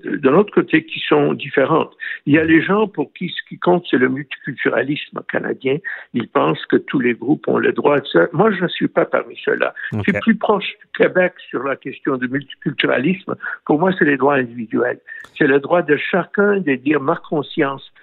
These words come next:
Speaker 1: Ce que n'oubliez pas, c'est pas seulement la religion, euh, dans la charte, c'est la religion et la conscience.
Speaker 2: Mhm.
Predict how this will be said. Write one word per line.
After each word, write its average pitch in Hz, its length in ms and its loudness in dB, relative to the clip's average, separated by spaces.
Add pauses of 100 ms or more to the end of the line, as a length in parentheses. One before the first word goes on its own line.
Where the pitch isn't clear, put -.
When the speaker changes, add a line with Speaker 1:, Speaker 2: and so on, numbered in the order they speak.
(200)
Speaker 1:
Ce - 100 -16
que 156 80 2
n'oubliez 151 260 4
pas, 208 180 2
c'est 185 140 0
pas 226 120 4
seulement 170 360 0
la 156 140 2
religion, 127 580 0 (380)
euh, 120 280 4
dans 139 220 2
la 127 140 2
charte, 151 420 -2
c'est 143 80 4
la 120 140 2
religion 143 580 2
et 160 100 6
la 151 160 2
conscience. - 760 -6
Speaker 2:
Mhm. 107 140 -2